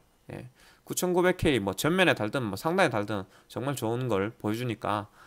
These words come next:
구천구백 K 오버클럭까지 하기에는 조금 아시죠? 발열이 심하지만 그래도 전력 제한 해제하고 쓰기에는 충분한 케이스라고 생각합니다.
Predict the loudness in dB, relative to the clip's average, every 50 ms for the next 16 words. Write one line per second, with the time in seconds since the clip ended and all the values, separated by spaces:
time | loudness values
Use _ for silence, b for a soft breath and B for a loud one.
0 | b b b b b b b b _ -8 -4 -2 -2 0 0 2 4 2 2 2
1 | 2 4 4 6 6 6 6 8 8 8 10 8 8 6 4 6 6 6 4 4
2 | 6 8 8 8 8 10 10 10 10 10 8 6 6 6 6 8 6 6 6 6
3 | 6 4 4 2 -2 -4 0 2 2 2 4 4 2 2 2 2 -2 -6 -10 B
4 | B B B B B B B B B 2 2 2 4 4 4 4 2 2 4 4
5 | 6 6 6 4 4 2 4 4 4 6 6 4 4 4 4 2 0 -6 -10 -4
6 | -4 -4 -2 0 -2 -2 -4 -6 -10 -2 2 4 4 4 4 4 4 4 4 4
7 | 2 4 6 6 6 4 2 -2 -2 -2 -2 -2 -2 -6 -8 -8 -6 -2 0 2
8 | 2 2 0 0 -2 -2 0 0 -2 -2 -2 -4 -2 -2 -2 -2 -4 -6 -8 -10
9 | -12